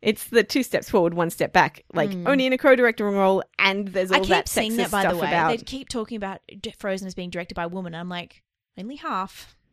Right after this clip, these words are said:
Speaker 1: Yeah, and it's that, and also they've had all this sexism around
Speaker 2: Their animator.
Speaker 1: the animator.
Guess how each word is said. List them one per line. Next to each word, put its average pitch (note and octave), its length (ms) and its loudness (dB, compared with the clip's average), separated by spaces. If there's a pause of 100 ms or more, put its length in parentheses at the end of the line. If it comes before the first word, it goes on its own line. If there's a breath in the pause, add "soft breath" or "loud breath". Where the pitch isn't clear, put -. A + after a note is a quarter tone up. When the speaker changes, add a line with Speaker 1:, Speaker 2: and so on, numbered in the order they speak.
Speaker 1:
Yeah, G#3 180 0 (360 soft breath)
and G3+ 160 0
it's - 180 -6
that, F#3 220 2 (380)
and G3 180 0
also F#3+ 320 2
they've E3+ 180 0
had F#3 160 0
all E3 120 0
this - 400 -10 (120)
sexism E3+ 520 -6
around D#3 580 -6 (340)
Speaker 2:
Their F3 280 -10
animator. E3+ 400 -10
Speaker 1:
the F#3 60 -4
animator. E3+ 460 -2